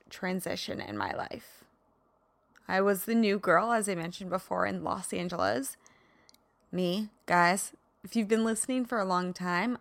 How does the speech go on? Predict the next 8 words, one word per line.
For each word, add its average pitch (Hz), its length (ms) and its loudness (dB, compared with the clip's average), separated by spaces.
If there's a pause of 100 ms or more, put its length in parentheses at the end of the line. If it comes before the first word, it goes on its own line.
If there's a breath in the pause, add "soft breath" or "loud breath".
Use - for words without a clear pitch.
(100)
I'm 185 120 -2
a 180 40 -2
Kansas 175 500 -2
girl, 175 520 4 (260)
right? 185 380 -2 (460)
Little 202 240 0
simpleton 180 680 -2
here. 196 440 -2